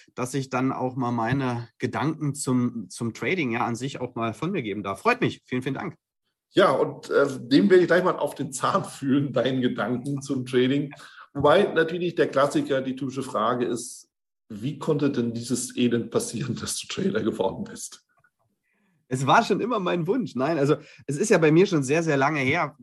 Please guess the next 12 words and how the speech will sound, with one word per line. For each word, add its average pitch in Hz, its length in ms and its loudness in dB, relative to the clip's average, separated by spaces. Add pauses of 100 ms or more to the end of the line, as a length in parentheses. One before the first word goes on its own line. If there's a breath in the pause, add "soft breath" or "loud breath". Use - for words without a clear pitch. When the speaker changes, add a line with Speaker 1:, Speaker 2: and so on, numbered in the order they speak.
Speaker 1:
über 170 240 -4
zwanzig 151 460 -4
Jahre, 131 560 -2
wo 131 160 -2
ich 135 220 -6
quasi 131 420 -2
so 123 160 -4
das 120 160 -2
erste 123 520 -2
Mal 117 280 0
mit 120 160 -4
der 110 160 -4